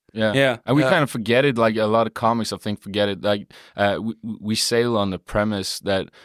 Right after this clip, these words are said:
Speaker 1: the audience, very often, they think, like, we're just standing there telling a story. Like, we don't have
Speaker 2: Mm.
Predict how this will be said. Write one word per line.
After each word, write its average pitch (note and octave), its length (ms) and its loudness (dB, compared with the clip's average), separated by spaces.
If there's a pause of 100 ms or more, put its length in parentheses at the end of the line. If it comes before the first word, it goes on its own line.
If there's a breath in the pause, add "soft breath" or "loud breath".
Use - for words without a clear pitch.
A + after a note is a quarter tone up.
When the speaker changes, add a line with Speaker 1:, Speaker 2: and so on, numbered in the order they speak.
(180 soft breath)
Speaker 1:
the G2+ 160 -4
audience, A2 440 2
very G#2+ 360 0
often, G2 380 0
they G2 120 -2
think, A#2+ 400 -4
like, F#2+ 200 -4 (140)
we're G#2 220 -2
just G2 240 -8
standing G2+ 420 -2
there F#2+ 200 -4 (240)
telling A2+ 320 0
a E2 40 -10
story. F2+ 420 -6
Like, F#2+ 300 -6
we G2 200 -6
don't G2 180 -6
have G2 180 -2
Speaker 2:
Mm. F#2+ 80 -8